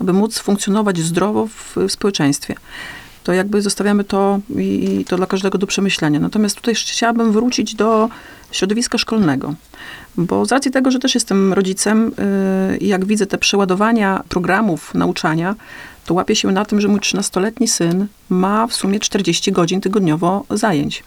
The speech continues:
Do tego dochodzą oczywiście korepetycje, y, jakieś zajęcia, które, no, ch-, sam, na które sam chce chodzić, bo akurat to jest jego pasja, mam tu na myśli zajęcia komputerowe.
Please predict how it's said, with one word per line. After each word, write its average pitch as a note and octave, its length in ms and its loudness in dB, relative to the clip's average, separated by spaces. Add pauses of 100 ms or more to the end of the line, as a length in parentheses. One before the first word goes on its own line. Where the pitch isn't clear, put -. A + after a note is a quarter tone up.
(460)
Do - 80 -2
tego F4+ 160 2
dochodzą A3 280 2
oczywiście E3+ 320 -2
korepetycje, F#3 800 0 (420)
y, D#3+ 300 2
jakieś E3+ 280 0
zajęcia, E3 500 2
które, D#3+ 440 0
no, F#3 180 -2
ch-, - 220 -14
sam, F#3+ 260 2
na E3+ 100 -2
które - 180 -4
sam G3 160 2
chce G3 180 -4
chodzić, F#3+ 340 0
bo F3 120 2
akurat E3+ 300 -4
to F#3+ 120 0
jest F3 180 -2
jego E3+ 140 -2
pasja, G3 380 -2
mam D#3+ 120 0
tu - 100 -6
na D3+ 60 2
myśli D3+ 220 -2
zajęcia D#3+ 260 0
komputerowe. G3+ 600 0